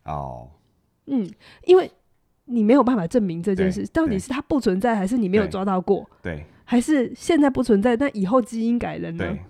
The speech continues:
Speaker 1: 对。
Speaker 2: 所以在逻辑上面，我们不能说一件事情不存在。
Speaker 1: 对。
Speaker 2: 我们只能说，哎，比如说像在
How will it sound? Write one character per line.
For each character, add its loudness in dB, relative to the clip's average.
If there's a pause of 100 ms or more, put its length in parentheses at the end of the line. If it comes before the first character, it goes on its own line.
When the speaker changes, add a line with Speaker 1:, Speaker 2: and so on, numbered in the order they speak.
(200)
Speaker 1:
对。 -10 (400)
Speaker 2:
所 0
以 0
在 0
逻 -2
辑 -6
上 -4
面， -2
我 -4
们 -12
不 -2
能 -4
说 -6 (280)
一 -2
件 2
事 -2
情 -12 (240)
不 0
存 -12
在。 -4 (160)
Speaker 1:
对。 -10 (360)
Speaker 2:
我 -2
们 2
只 -6
能 -2
说， 0 (200)
哎， 0
比 4
如 0
说 2
像 0
在 -2